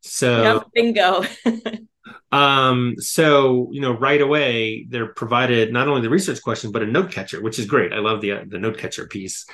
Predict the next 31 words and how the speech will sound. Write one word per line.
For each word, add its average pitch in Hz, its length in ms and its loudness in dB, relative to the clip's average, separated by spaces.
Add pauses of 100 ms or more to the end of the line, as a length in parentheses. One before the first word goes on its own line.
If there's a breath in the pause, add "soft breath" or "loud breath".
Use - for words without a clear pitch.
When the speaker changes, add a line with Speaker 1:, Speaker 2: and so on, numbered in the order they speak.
(400 loud breath)
Speaker 1:
right? 110 340 -2
And 117 180 -2
says, 117 320 0
"Hey, 151 180 4
fifth 127 260 -2
graders, 104 440 -2 (140)
how 123 180 0
do 127 160 0
natural 113 480 -2
disasters 104 680 -4
affect 120 440 -6
the 123 80 -6
people 113 340 -4
and 101 120 -6
places 101 580 -4
that 98 160 -4
experience 117 600 0
them?" 139 340 -8 (760 loud breath)
Right? 110 380 -6
And 117 180 -2
then, 101 540 -2 (1040)
"This 120 240 -2
is 110 60 -8
the 104 100 -4
focus 110 360 -2
of 101 100 -6
your 101 120 -6
research 98 520 -6
for 107 140 -8
this 92 220 -8
unit." 98 420 -10